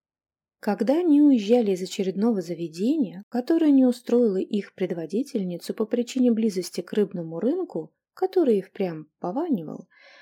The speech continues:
остальные были уже готовы взбунтоваться, и лишь Дефок стоически сносил её капризы.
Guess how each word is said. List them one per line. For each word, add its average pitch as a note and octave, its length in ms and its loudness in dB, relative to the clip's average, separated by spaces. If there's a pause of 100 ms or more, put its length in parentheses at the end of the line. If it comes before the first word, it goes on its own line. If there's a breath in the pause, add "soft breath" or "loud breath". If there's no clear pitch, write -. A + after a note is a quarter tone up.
(120 soft breath)
остальные F4+ 520 2
были F4 220 8
уже D4 200 4
готовы C4+ 380 4
взбунтоваться, A3+ 960 0 (420)
и F#3+ 120 -2
лишь F3 260 -4
Дефок A#3 440 -2
стоически A#3 720 -4
сносил F3 500 -4
её E3+ 200 -2
капризы. - 640 -12